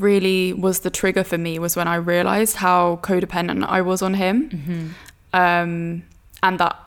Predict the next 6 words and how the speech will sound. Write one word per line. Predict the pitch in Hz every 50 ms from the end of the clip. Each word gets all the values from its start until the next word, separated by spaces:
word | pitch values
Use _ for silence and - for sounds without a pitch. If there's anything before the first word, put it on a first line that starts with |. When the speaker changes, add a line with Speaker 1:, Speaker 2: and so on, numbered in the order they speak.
| - _ _ -
Speaker 1:
I | - - 190 180
actually | 165 170 180 - - - 208 185 190
just | 180 - 180 - -
wasn't | 175 175 180 175 160 143 -
happy. | - 170 160 - - 180 202 262 285 - - _ _ _
Speaker 2:
Yeah. | 190 190 190 180 175 175 170 165 165